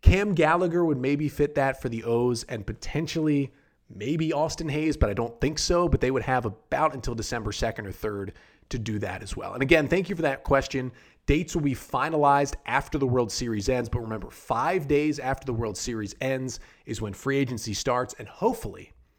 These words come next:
it is liftoff for the Baltimore Orioles. But we thank you so much for listening to today's pod. Again, make sure to like, subscribe to the pod, like, comment, and subscribe on YouTube as well. A little longer mailbag episode, but wanted to get to all of your questions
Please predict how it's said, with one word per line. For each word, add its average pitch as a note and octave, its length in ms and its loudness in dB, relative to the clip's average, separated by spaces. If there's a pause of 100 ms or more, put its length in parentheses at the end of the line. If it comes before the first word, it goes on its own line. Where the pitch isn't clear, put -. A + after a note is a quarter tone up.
(260)
it C#3 160 -2
is C#3+ 100 -2
liftoff G2+ 680 -6 (360)
for G2+ 280 -4
the G2 80 -8
Baltimore F#2 460 -10
Orioles. - 440 -14
But D3 260 4 (300)
we D#3 80 4
thank G#3 140 4
you F#3 80 0
so G3+ 160 4
much F#3+ 180 2
for D#3 140 0
listening E3 340 0
to D3+ 220 0
today's B2+ 420 -2
pod. B2+ 360 0
Again, A2 180 -6
make G#2+ 160 -8
sure A2 200 -6
to G2 460 -10 (360)
like, F3+ 260 0
subscribe D3+ 480 -2
to C#3+ 40 -4
the C3 80 -2
pod, D3 460 6
like, B2+ 220 0
comment, C3+ 400 0
and A2 120 -6
subscribe B2 460 -4
on G#2 140 -4
YouTube B2+ 420 -4
as G2+ 140 -4
well. C3+ 160 6
A D#3 40 4
little C#4 180 6
longer C4+ 280 4
mailbag F#3+ 460 4
episode, D3+ 340 0
but C3+ 80 0
wanted C3 180 -2
to C3 60 -4
get B2 140 -4
to - 80 -6 (100)
all D3 220 4
of D3 100 -2
your B2+ 100 -6
questions G#2 600 -2